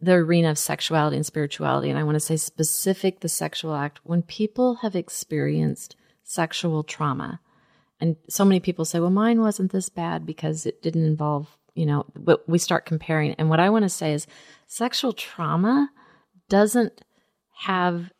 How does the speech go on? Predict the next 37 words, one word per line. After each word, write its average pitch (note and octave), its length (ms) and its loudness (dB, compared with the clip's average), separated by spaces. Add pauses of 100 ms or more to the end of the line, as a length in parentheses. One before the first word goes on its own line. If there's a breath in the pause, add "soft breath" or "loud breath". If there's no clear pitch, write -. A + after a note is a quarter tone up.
(1160)
degrees. F3 1000 0
I F3+ 40 0
mean, E3+ 180 2
there, F#3+ 120 4
yes, G#3 280 4
there - 180 0
are F3+ 120 2
degrees E3 480 -4
of D3 140 -4
it, - 200 -6 (400 soft breath)
but - 160 -2
sexual B3 480 0
trauma F#3+ 400 2
is D#3+ 140 2
sexual E3 560 -2
trauma D3+ 600 0 (120)
to E3+ 300 4
the E3 140 2
physical D3+ 640 -2
body, C3 540 -6 (380 soft breath)
even A3+ 280 6
if A3+ 160 2
it - 140 -2
was D#3+ 180 -2
covert, F#3 880 -4 (400)
which F#3 220 0
means E3+ 240 4
it - 100 0
wasn't, F3 320 4
maybe G#3 220 2
somebody G3 260 2
didn't D3+ 220 -2
touch - 320 -6
you, E3 80 -2
but - 160 -4
maybe E3 220 0
somebody E3 480 0